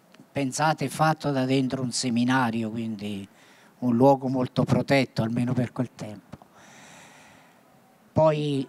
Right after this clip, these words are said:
ordinato la mia attività, continuo gli studi, e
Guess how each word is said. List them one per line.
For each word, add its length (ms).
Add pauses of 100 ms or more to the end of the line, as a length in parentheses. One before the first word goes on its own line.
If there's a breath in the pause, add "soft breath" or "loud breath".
ordinato 1160
la 60
mia 160
attività, 560
continuo 640
gli 180
studi, 680 (500)
e 640